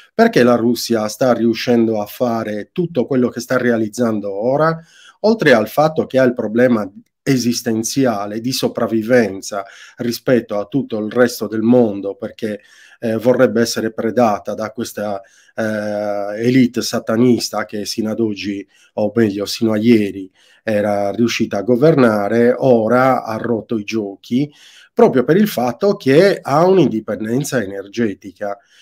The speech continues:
eh, tenete presente che il, ehm, a sin da piccoli ci vengono insegnate delle cose che sono completamente sbagliate. Allora, il continente europeo non esiste, esiste il continente eurasiatico, perché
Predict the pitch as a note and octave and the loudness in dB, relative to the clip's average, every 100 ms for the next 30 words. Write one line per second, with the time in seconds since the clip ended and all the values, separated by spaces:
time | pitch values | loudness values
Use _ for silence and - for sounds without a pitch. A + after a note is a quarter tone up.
0 | _ _ C3 B2+ B2+ F3 G#3+ F3 B2 B2 | _ _ 2 2 4 4 4 2 0 2
1 | C3+ G#2+ G#2+ C3+ B2 B2+ C3 B2+ B2+ B2 | 2 0 -4 0 0 0 -2 0 0 0
2 | A#2 A#2+ A#2 A#2 A#2 A#2 - D3 G3 F3+ | -2 -2 -2 -2 -2 -6 -8 -6 -2 2
3 | D3+ - A#2+ A#2+ B2 A#2+ - E3 C#3 C3 | 2 2 -2 0 0 0 -2 0 2 2
4 | C#3 E3+ D#3 A2+ A2+ C3 D3 C#3 - G#2+ | 0 0 0 0 -2 -4 -2 -4 -6 -10
5 | G#2+ A#2+ E3 E3 G#2 - D#3 E3 F#3 E3+ | -6 -6 -6 -6 -8 -6 -4 0 -2 -4
6 | A2 G#2+ G2 G2+ G#2 _ B2+ - _ - | -8 -8 -10 -12 -16 _ -12 -12 _ -20
7 | - - - F3 A2+ A#2 - G3 G#3+ E3+ | -20 -6 2 4 6 2 0 0 0 2
8 | C#3 A#2+ B2+ E3+ F3+ C#3 A#2 A#2 A#2 G#2+ | 0 0 2 4 4 2 2 0 0 -4
9 | G2+ A#2 E3+ F#3 A#2+ F3 E3 - G#2+ G#2 | -4 -2 2 2 2 -2 -2 -8 -12 -12
10 | - D#3+ F3+ - A#2 - F3 G#3+ B3 A#3+ | -6 -4 -4 -6 -10 -4 -2 4 2 4
11 | C#3+ G#3 F3+ F3 E3 F3 G#2 _ - - | 2 4 4 2 2 0 0 _ -20 -14
12 | G#2 _ _ _ _ _ _ _ _ _ | -14 _ _ _ _ _ _ _ _ _
13 | _ - F3+ E3 E3 C3 | _ -2 -2 4 2 2